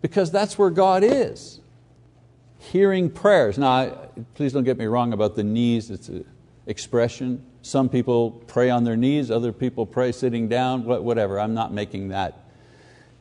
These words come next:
necessity here. The idea I'm saying is when you are in the state of prayer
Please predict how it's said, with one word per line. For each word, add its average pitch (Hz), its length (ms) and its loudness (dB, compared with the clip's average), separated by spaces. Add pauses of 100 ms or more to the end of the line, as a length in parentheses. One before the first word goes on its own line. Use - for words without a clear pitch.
(220)
necessity 127 680 2
here. 78 380 -12 (1700)
The 113 80 2
idea 127 320 4
I'm 120 100 2
saying 156 360 2
is 110 200 2
when 135 220 4
you 160 160 6
are 165 100 8
in 151 160 4
the 120 100 4
state 180 680 0
of - 260 0
prayer 101 640 2